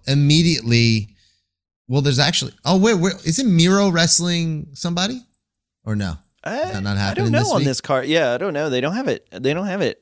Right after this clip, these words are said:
Speaker 2: on this, but yeah, he was.
Speaker 1: I mean, what, what card do you like more? I mean, you look at, you got, all right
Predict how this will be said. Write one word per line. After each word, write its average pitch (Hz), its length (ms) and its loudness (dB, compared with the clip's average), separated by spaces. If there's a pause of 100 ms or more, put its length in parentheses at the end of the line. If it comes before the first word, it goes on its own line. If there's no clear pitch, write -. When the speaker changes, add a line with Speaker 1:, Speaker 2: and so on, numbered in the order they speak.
Speaker 2:
on 135 240 -2
this, 104 240 -4
but 101 320 -6 (600)
yeah, 123 200 0
he 110 100 0
was. 131 460 -4 (380)
Speaker 1:
I 147 60 -2
mean, 147 280 2
what, 208 280 2
what 156 220 -2
card 143 280 -2
do 110 100 0
you 110 80 0
like 98 200 -4
more? 92 220 -6
I 98 80 -4
mean, 107 440 -6
you 139 160 -6
look 147 160 -6
at, 113 280 -6 (120)
you 117 100 -10
got, 87 280 -8
all 98 100 -8
right - 120 -16